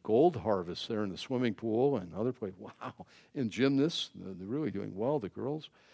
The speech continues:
and, and all that. But lowering the bar. You ever do, uh, you ever do the, uh,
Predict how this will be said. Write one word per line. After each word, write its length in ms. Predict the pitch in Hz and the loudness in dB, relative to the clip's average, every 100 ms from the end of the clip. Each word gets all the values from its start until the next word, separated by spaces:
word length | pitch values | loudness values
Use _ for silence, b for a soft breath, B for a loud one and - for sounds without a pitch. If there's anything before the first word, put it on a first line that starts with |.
| b b 131 | b b -8
and, 280 | 98 98 | -4 -4
and 200 | - 101 | -4 -2
all 140 | 110 127 | 2 4
that. 160 | 147 165 b - | 2 -2 b 2
But 200 | 131 - | 4 4
lowering 500 | 123 151 175 180 170 | 10 12 12 12 12
the 80 | |
bar. 140 | 165 143 | 12 12
You 140 | 143 | 12
ever 120 | 208 | 12
do, 280 | 220 220 190 | 12 12 12
uh, 300 | 160 131 104 | 12 12 12
you 160 | 110 123 | 6 8
ever 180 | 165 190 | 8 6
do 300 | 151 175 165 | 2 2 4
the, 300 | 143 131 117 | 6 4 6
uh, 200 | 110 101 | 4 2